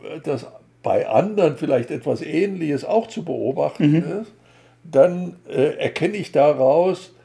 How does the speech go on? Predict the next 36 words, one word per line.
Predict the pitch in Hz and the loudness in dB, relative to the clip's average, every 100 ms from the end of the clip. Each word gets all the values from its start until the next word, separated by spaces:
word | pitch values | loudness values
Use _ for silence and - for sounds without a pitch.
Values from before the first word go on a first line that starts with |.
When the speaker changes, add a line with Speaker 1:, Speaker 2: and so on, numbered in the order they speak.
| _ _ - | _ _ -8
Speaker 1:
dieses | 147 143 156 - | -4 -2 -2 -2
Muster. | 147 196 - - 127 98 95 98 | 0 0 0 -2 0 2 2 -2
Und | 101 101 - | -6 -10 -14
ich | 131 - | -4 4
Speaker 2:
Ja. | 127 135 | 4 4
Speaker 1:
weiß, | 127 | 0
dass | 147 131 | -6 -6
du | - 151 | -4 -2
da | 147 143 139 139 - _ _ _ _ | 2 4 4 2 -4 _ _ _ _
schon | - 143 143 135 143 127 | -6 -4 -4 -8 -12 -8
recht | 120 135 - | -6 -6 -6
gut | 196 190 - | -8 -8 -2
bist | 139 160 - - | 0 0 -4 -12
in, | 135 143 - - | -12 -12 -18 -8
in | 117 131 | -6 -6
Speaker 2:
Mhm. | |
Speaker 1:
Beobachtung, | 139 135 151 160 147 - 180 143 | -6 -2 0 2 0 -4 -8 -6
dass | 143 - | -6 -6
du | 139 | -6
dich | 139 - | -6 -8
zurückhältst | 135 165 165 160 156 - | -6 -6 -4 -6 -4 -8
und | 139 | -8
beobachtest, | 165 139 170 156 151 165 156 - - - - _ _ _ | -6 -2 0 -2 -2 -6 -8 -14 -20 -20 -20 _ _ _
um | 175 147 | -8 0
das | 160 - | 0 2
dann | 151 - | 0 0
anzunehmen | 185 226 - - 123 117 165 175 - _ | -4 -6 -4 -4 -2 -4 -4 -6 -8 _
und | - 147 | -14 -8
für | - | -6
dich | 175 165 - _ _ _ _ - | -6 -8 -12 _ _ _ _ -8
nützlich | 240 - - 98 - - _ _ _ _ _ _ | -6 -6 -6 -6 -8 -18 _ _ _ _ _ _
Speaker 2:
Ja. | 117 110 113 | 4 4 4
Speaker 1:
werden | 117 113 104 | 0 -2 -6
zu | - | -10
lassen. | 107 87 - - 135 - _ _ _ | -8 -8 -10 -16 -20 -20 _ _ _
Speaker 2:
Ja. | 104 | -8